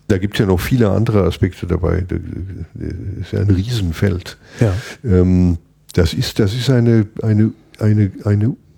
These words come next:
Speaker 1: eine unglaubliche medizinische Chance, die, äh, äh, die man ergreifen muss. Die
Speaker 2: Ist
Speaker 1: Deutsch-, Deutschland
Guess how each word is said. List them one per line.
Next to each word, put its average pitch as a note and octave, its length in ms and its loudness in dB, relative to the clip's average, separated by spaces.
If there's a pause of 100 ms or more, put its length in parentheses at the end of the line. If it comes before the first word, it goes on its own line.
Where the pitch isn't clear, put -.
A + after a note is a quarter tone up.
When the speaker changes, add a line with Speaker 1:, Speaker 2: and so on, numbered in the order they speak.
(140)
Speaker 1:
eine G2+ 300 2 (160)
unglaubliche B2 880 2
medizinische A2 720 -2
Chance, F#2 680 -2 (1080)
die, G2+ 360 4
äh, G#2 340 6
äh, G2 40 2 (240)
die G#2 1600 0
man A#2+ 180 2
ergreifen A#2+ 540 0
muss. - 340 -10 (1200)
Die G#2 80 4
Speaker 2:
Ist F#2 100 0
Speaker 1:
Deutsch-, C#3 360 2
Deutschland D#3+ 840 0